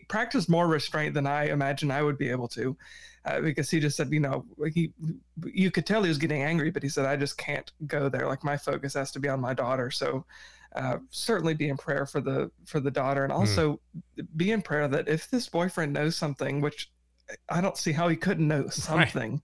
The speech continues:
Speaker 1: Um, you
Speaker 2: He
Speaker 1: know,
Speaker 2: has to
Speaker 1: whatever
Speaker 2: know
Speaker 1: he
Speaker 2: where the la-,
Speaker 1: knows.
Speaker 2: he has to know where the last spot is.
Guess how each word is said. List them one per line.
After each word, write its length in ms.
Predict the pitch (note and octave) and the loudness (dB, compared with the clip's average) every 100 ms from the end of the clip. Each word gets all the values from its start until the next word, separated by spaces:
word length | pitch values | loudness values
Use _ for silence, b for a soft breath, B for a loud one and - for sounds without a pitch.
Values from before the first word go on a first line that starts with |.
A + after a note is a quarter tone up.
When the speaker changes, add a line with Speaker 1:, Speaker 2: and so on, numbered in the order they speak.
| B B B B - | B B B B -2
Speaker 1:
Um, 340 | D#3 D#3+ E3 | 0 0 2
you 80 | F#3 | 6
Speaker 2:
He 60 | E3 | 6
Speaker 1:
know, 60 | |
Speaker 2:
has 260 | A#2 G#3+ C4 | 8 8 8
to 80 | - | 6
Speaker 1:
whatever 80 | F3+ | 8
Speaker 2:
know 120 | F3+ | 8
Speaker 1:
he 20 | |
Speaker 2:
where 120 | E3+ D3 | 8 10
the 100 | D3 | 8
la-, 120 | D3+ | 8
Speaker 1:
knows. 80 | C#3 | 4
Speaker 2:
he 160 | D#3 | 4
has 280 | E3+ A#3 - | 6 4 4
to 80 | G3 | 6
know 120 | E3 | 8
where 120 | D3 | 8
the 80 | B2+ | 8
last 280 | B2+ C3+ - | 8 8 6
spot 300 | - C#3 F#2 | 6 6 6
is. 280 | D#2 - | 0 -12